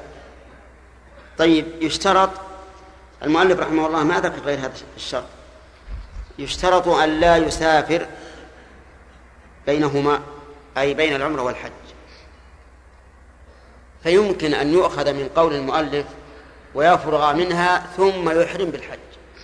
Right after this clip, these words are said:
فإن ظاهره أنه لا سفر، وإن كان ليس بذاك الظاهر القوي. المهم أنه يشترط أن لا يسافر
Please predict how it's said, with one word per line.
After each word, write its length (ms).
فإن 260
ظاهره 460
أنه 360
لا 160
سفر، 280
وإن 200
كان 220
ليس 260
بذاك 340
الظاهر 380
القوي. 400
المهم 320
أنه 260
يشترط 420
أن 240
لا 140
يسافر 720